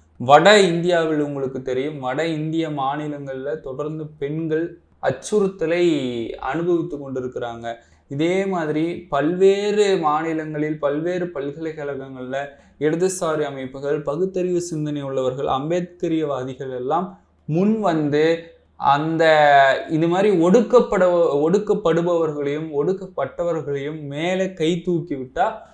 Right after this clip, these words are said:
இன்னும் மேலுமே கல்வி இந்தியாவுல மாபெரும் வளர்ச்சியை எட்டும் அப்படிங்கிறது தான் முக்கியமான விஷயம். இப்போ கூடுதலான ஒரு தகவல் என்னன்னா, பா ஜ க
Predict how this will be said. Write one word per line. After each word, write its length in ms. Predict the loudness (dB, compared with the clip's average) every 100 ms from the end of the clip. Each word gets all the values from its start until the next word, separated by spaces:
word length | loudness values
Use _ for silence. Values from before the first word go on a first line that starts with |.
| _
இன்னும் 360 | 0 6 8 10
மேலுமே 440 | 8 6 4 2 0 -4 -4
கல்வி 580 | 0 4 4 4 0 0
இந்தியாவுல 960 | 0 0 2 4 4 4 4 4 2 0
மாபெரும் 520 | 2 4 4 0 -2
வளர்ச்சியை 600 | -2 -2 -4 -10 -8 -6
எட்டும் 340 | -6 -8 -10
அப்படிங்கிறது 500 | -10 -10 -12 -10 -10
தான் 360 | -4 -4 -6 -18 -18 -8
முக்கியமான 520 | -4 -2 -2 -4 -6
விஷயம். 380 | -8 -10 -14 -18 _ _
இப்போ 220 | -6 -4
கூடுதலான 640 | 0 4 6 6 6 4 2
ஒரு 180 | -2 -4
தகவல் 380 | -6 -4 -2 -2
என்னன்னா, 460 | -4 -6 -4 -4 -6 -16 _ -2
பா 280 | 4 6 6
ஜ 320 | 6 2 2
க 260 | 4 4